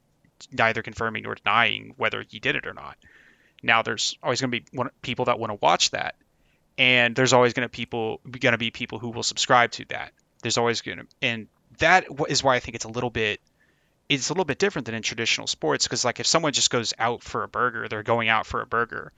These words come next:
If you're showing up on a Twitch stream as a professional player, the implication is that you're doing it for money.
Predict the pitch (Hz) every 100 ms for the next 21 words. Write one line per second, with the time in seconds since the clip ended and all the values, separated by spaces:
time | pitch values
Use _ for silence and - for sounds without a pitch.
0 | - - - - 127 - 185 160 135 110
1 | - 160 156 - 117 113 110 - 123 -
2 | 127 113 - 107 131 143 127 131 143 -
3 | 113 - 160 113 117 113 - 107 110 -
4 | - 113 113 - 135